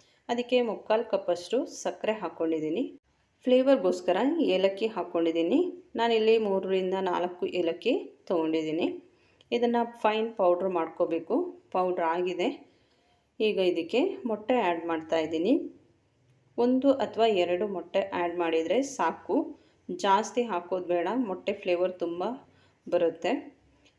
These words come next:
ಈಗ ಇದಕ್ಕೆ ಕಲರ್‌ಗೋಸ್ಕರ ಸ್ವಲ್ಪ ಅರಿಶಿಣ ಹುಡಿ ಹಾಕ್ಕೊಂಡಿದ್ದೀನಿ. ಈ ರೀತಿ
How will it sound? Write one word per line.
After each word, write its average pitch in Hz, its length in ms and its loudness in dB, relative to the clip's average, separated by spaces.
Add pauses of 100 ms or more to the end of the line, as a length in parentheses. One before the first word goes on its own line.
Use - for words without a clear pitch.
ಈಗ 247 120 2
ಇದಕ್ಕೆ 214 420 0 (340)
ಕಲರ್‌ಗೋಸ್ಕರ 214 760 4
ಸ್ವಲ್ಪ 185 400 -2 (720)
ಅರಿಶಿಣ 208 360 -2
ಹುಡಿ 202 240 0
ಹಾಕ್ಕೊಂಡಿದ್ದೀನಿ. 170 840 -2 (1500)
ಈ 233 80 -2
ರೀತಿ 202 300 2